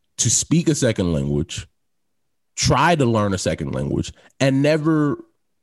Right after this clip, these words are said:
bothered to care about people outside of their bubble of the United States and English that constantly try to pick on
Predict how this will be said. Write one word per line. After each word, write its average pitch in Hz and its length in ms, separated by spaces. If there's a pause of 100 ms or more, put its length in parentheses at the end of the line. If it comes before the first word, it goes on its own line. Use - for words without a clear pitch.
(960)
bothered 117 760
to 131 120
care 139 280
about 107 500 (720)
people 123 440
outside 113 520
of 101 340 (360)
their 135 260
bubble 143 640 (300)
of 87 420 (720)
the 87 120
United 123 360
States 127 320
and 113 120
English - 520 (1400)
that 117 500 (480)
constantly 131 880
try 123 260
to 117 60
pick 120 320
on 92 440